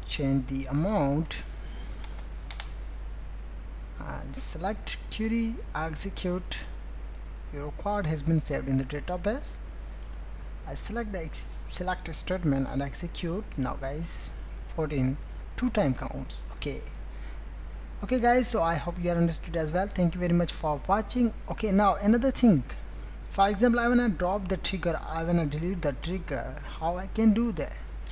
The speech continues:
Just write the drop keyword trigger and enter the trigger name, or write the trigger name display message. Okay, and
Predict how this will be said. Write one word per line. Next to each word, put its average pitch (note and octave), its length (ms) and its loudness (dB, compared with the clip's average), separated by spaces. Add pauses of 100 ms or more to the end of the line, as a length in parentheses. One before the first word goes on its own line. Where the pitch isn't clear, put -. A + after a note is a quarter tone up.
(680)
Just G#3 340 -2 (120)
write E3+ 380 0
the D#3 140 -2 (520)
drop E3+ 200 0 (120)
keyword A#3+ 500 2 (560)
trigger A3+ 560 0 (420)
and D3 200 0
enter F3 180 0
the F3 260 -4
trigger G3+ 300 2
name, B2+ 280 0 (120)
or D3 140 -4
write E3+ 200 -2
the F3 60 -4
trigger E3+ 300 0
name D#3 260 4
display C#3+ 580 -4 (380)
message. - 680 -2 (2500)
Okay, F#3+ 360 -2 (1040)
and C3 340 0